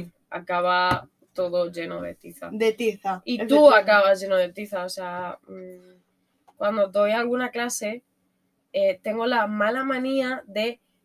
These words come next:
Speaker 2: borrar con la mano y luego sacudirme en el pantalón. Yo salgo de las
Speaker 1: Dios,
Speaker 2: clases
Speaker 1: eres como los niños a los que das clase.
Speaker 2: Sí, sí, y me da mucha rabia. Muchísima,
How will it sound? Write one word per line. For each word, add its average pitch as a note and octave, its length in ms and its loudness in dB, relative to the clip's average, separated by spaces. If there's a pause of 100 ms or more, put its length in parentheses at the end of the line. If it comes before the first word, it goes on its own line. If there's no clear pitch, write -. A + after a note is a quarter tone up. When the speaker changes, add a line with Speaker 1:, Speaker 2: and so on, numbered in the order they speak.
(120)
Speaker 2:
borrar A#3 540 2
con B3 220 6
la G3 140 0
mano B3+ 440 0 (840)
y D4 140 0
luego C4 480 2 (340)
sacudirme A#3 880 -4
en F#3+ 80 -2
el F3+ 180 -6
pantalón. - 540 -18 (220)
Yo C4+ 260 -2
salgo D4+ 420 -2
de A3 140 -6
las C#4 160 -2
Speaker 1:
Dios, E4 220 2
Speaker 2:
clases C#4+ 480 0
Speaker 1:
eres F4+ 220 4
como G#4+ 240 6 (320)
los E4+ 160 -2
niños F4 380 -2
a G4 60 6
los F4 160 -4
que D4+ 120 -2
das D#4+ 200 4
clase. C4+ 480 -2
Speaker 2:
Sí, F3 320 -10 (540)
sí, - 460 -20
y G3+ 100 -20
me G3 300 -16
da G3+ 140 -14
mucha G#3 640 -14
rabia. E3+ 400 -20 (1080)
Muchísima, A#3+ 920 -6